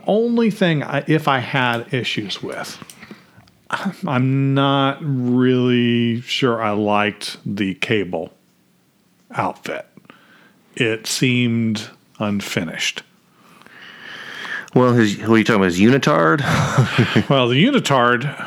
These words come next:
Speaker 1: well, I didn't like that for a different reason, but,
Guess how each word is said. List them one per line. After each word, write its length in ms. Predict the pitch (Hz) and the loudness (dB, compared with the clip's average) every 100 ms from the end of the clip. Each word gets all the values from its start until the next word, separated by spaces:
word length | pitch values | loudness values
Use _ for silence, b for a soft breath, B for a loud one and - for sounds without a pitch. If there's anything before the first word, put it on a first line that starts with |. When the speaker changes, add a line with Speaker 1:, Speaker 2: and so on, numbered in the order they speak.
| B B - - | B B -8 -2
Speaker 1:
well, 340 | 113 110 110 | 0 2 0
I 140 | 113 | 0
didn't 240 | 120 127 120 | 0 0 2
like 240 | 110 104 | 2 2
that 240 | 117 104 - | 0 0 0
for 140 | 98 | -2
a 60 | 92 | 0
different 300 | 98 95 85 | 0 -2 -4
reason, 460 | 87 87 92 90 - - | -4 -4 -4 -6 -10 -8
but, 320 | 101 90 - | -8 -8 -12